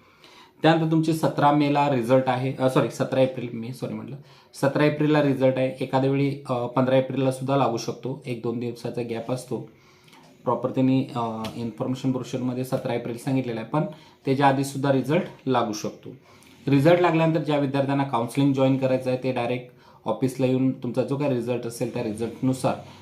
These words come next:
तुम्ही स्टेट काउन्सिलिंग असेल किंवा जोसा काउन्सिलिंग असेल त्या काउन्सिलिंगसाठी आमच्याशी संपर्क साधू शकता.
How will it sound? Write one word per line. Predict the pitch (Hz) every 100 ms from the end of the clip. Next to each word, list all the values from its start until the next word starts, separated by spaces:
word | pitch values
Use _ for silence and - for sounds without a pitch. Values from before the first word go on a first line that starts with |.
| -
तुम्ही | 127 127
स्टेट | - 135 -
काउन्सिलिंग | 135 127 135 131
असेल | 127 135
किंवा | 151 175
जोसा | 156 135 143
काउन्सिलिंग | 135 127 - 120
असेल | 110 - 101 -
त्या | 123
काउन्सिलिंगसाठी | 131 117 - 131 131 127
आमच्याशी | 120 117 123 120 180 196 - _ - -
संपर्क | 123 - 131 165 202 -
साधू | - - 117
शकता. | 113 107 - -